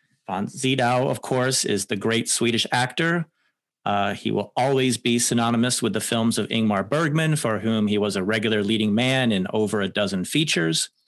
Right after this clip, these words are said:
But probably his best known film, uh, all time internationally, would have to be William Friedkin's The Exorcist, where he played Father Merrin.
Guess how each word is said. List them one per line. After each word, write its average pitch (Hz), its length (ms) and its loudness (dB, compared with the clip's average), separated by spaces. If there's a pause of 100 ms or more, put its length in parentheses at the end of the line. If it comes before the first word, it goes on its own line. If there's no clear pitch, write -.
(380)
But 120 160 -2
probably 196 560 0
his 151 180 2
best - 400 0
known 233 220 4
film, 208 540 0 (160)
uh, 135 420 0 (380)
all 147 180 2
time 170 540 2
internationally, 156 920 2 (300)
would 120 140 0
have 127 200 2
to 131 80 -2
be 123 220 2
William 117 260 4
Friedkin's 110 540 0
The - 120 0
Exorcist, - 680 0
where 113 200 0
he 110 140 -2
played 98 400 -2
Father 87 320 -2
Merrin. 120 440 0